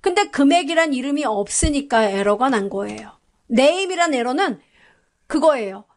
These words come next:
너가 수식에 사용한 이름을 찾을 수가 없어. 그래서 나는 에러를 내야겠어. 이게 네임 에러예요.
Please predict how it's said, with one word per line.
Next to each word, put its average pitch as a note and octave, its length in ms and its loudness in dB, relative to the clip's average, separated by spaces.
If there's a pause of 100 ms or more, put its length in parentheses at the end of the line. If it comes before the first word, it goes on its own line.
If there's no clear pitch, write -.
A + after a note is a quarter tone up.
(140)
너가 D#4+ 600 2
수식에 F#4+ 600 -2
사용한 D#4+ 480 2
이름을 C4+ 520 0
찾을 B4 440 0
수가 G4 300 2
없어. C#4+ 760 -2 (220)
그래서 G#4+ 320 2
나는 F4 260 -2
에러를 C#4 420 0
내야겠어. A#3+ 800 2
이게 C#4+ 220 2
네임 B3 340 -2
에러예요. G3+ 540 -6